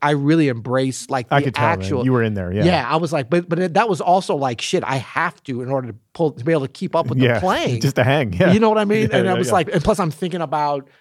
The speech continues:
Speaker 1: I mean, still having to do a fair amount of, like, leading, like, we're doing this, make sure we don't. And so, like, that can get in the way of, of, like, being in the moment. But
Speaker 2: For
Speaker 1: then
Speaker 2: sure.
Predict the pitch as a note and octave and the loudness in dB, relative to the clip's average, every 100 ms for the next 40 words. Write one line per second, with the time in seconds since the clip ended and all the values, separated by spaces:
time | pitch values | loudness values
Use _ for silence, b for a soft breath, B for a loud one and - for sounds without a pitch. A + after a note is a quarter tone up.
0 | b D3 F3 - G3+ F#3 D#3+ D#3 C3+ - | b -4 -2 2 2 2 2 2 0 -2
1 | - F3+ F3+ D3+ C#3+ C3+ B2 B2+ B2+ C#3+ | -2 0 2 0 -2 -4 -4 -6 -4 -4
2 | C#3+ C3+ B2 G#2 C#3 C#3 C3 B2 C#3 C#3 | -2 -4 -6 -6 -6 -4 -6 -2 -4 -2
3 | C#3 - D3+ C3+ B2+ C3+ C3 b b - | -6 -4 -4 -4 -4 -6 -8 b b -4
4 | C#3 F#3 D3 A#2 G3+ G#3 F3+ E3 D3 C3+ | 0 2 0 2 0 0 0 2 2 2
5 | C#3 C3 A2+ - A#2+ C#3+ A#2 C#3 C3+ A#2+ | 2 0 -2 -6 -2 -2 -2 -2 -2 -4
6 | A#2+ D3+ E3 B2+ A#2 A#2+ C#3 C#3 C3 | -2 0 0 -2 -2 -2 0 0 -2